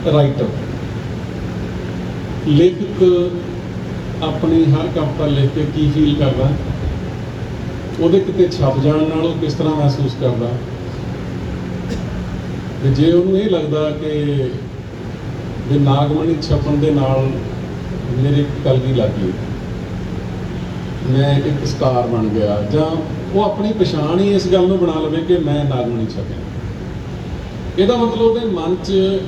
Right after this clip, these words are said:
ਕਿਤੇ ਨਾ ਕਿਤੇ ਉਹ ਭਾਵਨਾ ਆ ਗਈ ਜਿਹੜੀ ਉਹਨੂੰ ਅੱਗੇ ਜਾਣ ਤੋਂ ਰੋਕੇ।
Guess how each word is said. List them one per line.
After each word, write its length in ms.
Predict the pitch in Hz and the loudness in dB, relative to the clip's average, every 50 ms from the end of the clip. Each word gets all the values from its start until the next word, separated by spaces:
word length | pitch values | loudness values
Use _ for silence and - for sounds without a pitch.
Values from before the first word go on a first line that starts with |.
| 185 190 - - - - - - - - | -6 -8 -8 -8 -10 -10 -10 -10 -8 -4
ਕਿਤੇ 220 | - 190 214 233 214 | -4 -2 -2 -2 -2
ਨਾ 80 | 214 | -2
ਕਿਤੇ 580 | 202 180 165 175 165 170 160 160 160 160 160 160 - - - - - - - - - - - - - - - - - | -2 -2 -2 -2 -2 0 -2 -2 -2 -2 -4 -4 -4 -6 -6 -8 -8 -8 -8 -8 -8 -8 -8 -8 -8 -8 -6 -2 0
ਉਹ 120 | 190 226 | 2 2
ਭਾਵਨਾ 400 | 220 214 220 190 175 156 156 156 | 2 2 2 0 0 0 -2 -2
ਆ 180 | 151 143 139 131 156 | -2 0 -2 0 0
ਗਈ 80 | 180 | 0
ਜਿਹੜੀ 340 | 180 - 175 190 190 214 214 | 0 4 4 4 4 2 0
ਉਹਨੂੰ 200 | 214 208 208 196 | 0 0 0 0
ਅੱਗੇ 200 | 175 147 175 175 | 0 0 0 0
ਜਾਣ 260 | - 151 147 139 135 | 0 0 -2 -2 -2
ਤੋਂ 220 | 123 117 - 127 123 151 180 190 - - - - - - - 156 147 | -4 -4 -4 -4 -4 -4 -4 -6 -8 -8 -10 -10 -10 -8 -4 0 2
ਰੋਕੇ। 340 | 147 143 139 - 131 120 | 2 2 2 0 -2 -2